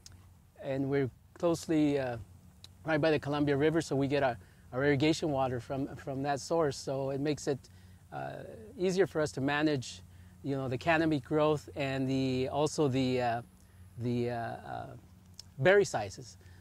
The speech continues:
So at any time, if there, if you feel, uh, if anybody has a question, feel free to jump in and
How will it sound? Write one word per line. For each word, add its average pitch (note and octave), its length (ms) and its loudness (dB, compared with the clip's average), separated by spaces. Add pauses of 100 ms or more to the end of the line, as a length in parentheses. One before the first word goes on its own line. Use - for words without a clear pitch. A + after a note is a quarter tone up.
(140)
So C#3 420 0
at D#3+ 180 4
any G#3+ 200 6 (200)
time, G#3 280 0
if E3 140 0
there, E3+ 180 2
if D#3+ 240 0
you E3+ 200 4
feel, F3+ 400 2
uh, D3+ 500 0
if C3+ 100 -8
anybody E3+ 300 2
has E3 160 2
a E3+ 40 -2
question, G3+ 420 0
feel G3+ 140 0
free A3+ 180 0
to G#3+ 100 -2
jump F#3 380 -2
in G#3+ 120 4
and E3 160 0